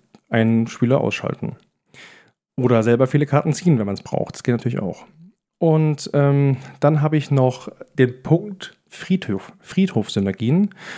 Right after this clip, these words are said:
ähm, womit ich irgendwie ein bisschen ausnutzen kann, dass Sachen in den Friedhof gehen an sich. Ähm, zum Beispiel habe ich, ähm, die Sintflut, das Sintflut-Urwesen oder Diluvian Primordial,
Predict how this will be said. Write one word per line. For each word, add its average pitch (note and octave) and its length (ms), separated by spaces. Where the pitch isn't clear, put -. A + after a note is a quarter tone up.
ähm, C#3 520
womit D3 260
ich - 100
irgendwie F#3+ 180
ein D3+ 40
bisschen D3+ 220
ausnutzen C#3+ 440
kann, C3 220
dass B2 160
Sachen A#2+ 260
in A#2+ 120
den G#2+ 120
Friedhof - 520
gehen G#2+ 240
an G2 120
sich. - 400
Ähm, C#3+ 440
zum D3+ 220
Beispiel - 680
habe C#3+ 200
ich, - 320
ähm, C#3 460
die C#3 80
Sintflut, B2+ 600
das B2+ 120
Sintflut-Urwesen D#3 960
oder A#2 160
Diluvian A#2 760
Primordial, B2+ 920